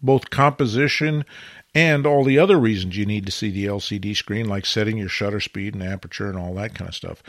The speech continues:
Fully articulating L C D screens are so important now that I simply wouldn't buy a camera if it didn't have a fully articulating L C D screen.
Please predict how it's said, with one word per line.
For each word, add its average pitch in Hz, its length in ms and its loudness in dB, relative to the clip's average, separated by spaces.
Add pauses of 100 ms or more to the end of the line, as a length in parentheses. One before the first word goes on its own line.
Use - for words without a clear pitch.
(240)
Fully 185 460 4
articulating 135 800 2
L 131 160 2
C 120 320 0
D 123 200 2
screens 98 540 -4 (380)
are 113 100 2
so 175 500 4
important 151 720 0
now 98 400 -8 (360)
that 131 100 2
I 131 320 4 (260)
simply 165 380 2
wouldn't 135 460 4
buy 135 220 2
a 107 120 0
camera 107 500 -2
if 107 200 -6
it 113 160 -6
didn't 127 260 0
have 107 460 -2
a 117 80 0
fully 117 340 0
articulating 104 760 -2
L 101 140 -4
C 110 200 -6
D 131 160 -4
screen. 95 320 -10